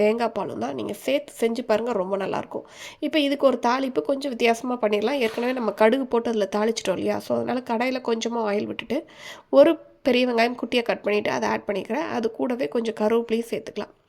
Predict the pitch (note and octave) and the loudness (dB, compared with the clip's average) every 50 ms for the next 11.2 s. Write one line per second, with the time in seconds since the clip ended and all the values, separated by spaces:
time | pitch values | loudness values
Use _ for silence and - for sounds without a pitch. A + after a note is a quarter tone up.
0 | _ _ - C4+ C4 C#4+ C#4 C4+ C4 C4+ C#4 C#4 C#4+ C#4+ C#4 C4 A#3+ B3 B3 B3 | _ _ -6 -2 0 2 2 2 0 0 0 0 0 0 0 -2 0 0 0 -2
1 | - B3+ A#3+ A#3 A3 A3+ A3+ B3 B3+ A#3+ A3 A3+ A3+ A3 G3+ G#3 G#3+ A3+ A3+ A3+ | -2 -6 -4 0 0 2 2 2 0 0 0 0 0 0 2 0 0 0 -2 -4
2 | A3+ - - F#3+ - - G#3 G3+ A#3+ D4 _ - - - - - - - - - | -4 -6 -8 -8 -8 -10 -8 -8 -10 -10 _ -18 -20 -20 -18 -20 -20 -12 2 4
3 | C#4 C#4+ D4 E4+ D#4 D#4 D4 B3 A#3+ B3+ C#4 B3+ A#3+ A#3 A3+ A#3 A#3+ G#3+ A3 - | 6 6 6 4 2 2 2 2 0 -2 -2 0 2 0 0 2 0 -2 -2 -2
4 | A3 - A3 A#3 A#3 A3+ A3 - C4 B3 B3 B3+ C#4 D4+ D4+ D4+ D4+ C4 - D4+ | -6 -4 -2 -4 -2 -4 -4 -2 -2 0 2 2 2 2 2 0 0 -6 -4 -4
5 | D4 C#4+ - B3+ A#3+ - A#3+ A#3 A3+ A3 B3+ C4+ - A#3+ A3+ A#3 A#3+ C4 C4 A#3+ | -4 -2 -2 -4 -2 0 -2 -2 0 -2 -4 -4 -2 -2 0 0 0 0 0 2
6 | A3 A3 A3 A#3 B3+ B3 B3 A#3+ G#3+ - - G3+ C4 D#4 - - - - - - | 2 2 2 2 -2 -2 -2 -4 -4 -2 -2 -2 -2 -2 -4 -10 -18 -18 -18 -14
7 | _ - G#3+ A3 B3 C4 C#4 D4 C#4+ - B3 G#3+ A3 B3+ B3+ B3 A#3+ A3+ A3 G#3+ | _ 4 4 6 6 4 2 0 0 2 0 0 2 0 -4 -2 2 4 6 6
8 | G3+ F#3+ F#3 - G3 A3+ A3+ A#3 A#3+ B3 B3+ B3 - A#3+ A3+ B3 B3+ A#3+ G#3+ F3+ | 6 4 2 0 2 2 2 2 2 0 0 -2 0 0 0 0 2 2 2 2
9 | A3+ A3+ A#3 G3+ F#3+ F#3+ G3+ A#3 C#4+ - - A#3 A3 A3 A#3 A3+ A3+ - B3+ G#3+ | 2 4 4 2 2 2 0 -2 -4 -4 -4 -4 0 0 0 -2 0 -2 2 4
10 | G#3+ A3 A#3+ B3 - D4+ C#4 C#4 C4+ C4+ C4+ C4+ B3 A#3+ - A#3 A3+ A3 A3 A3 | 6 6 6 4 2 0 0 0 0 0 0 0 0 -2 -2 -2 -2 0 0 0
11 | A#3 C4 C#4+ | 0 0 0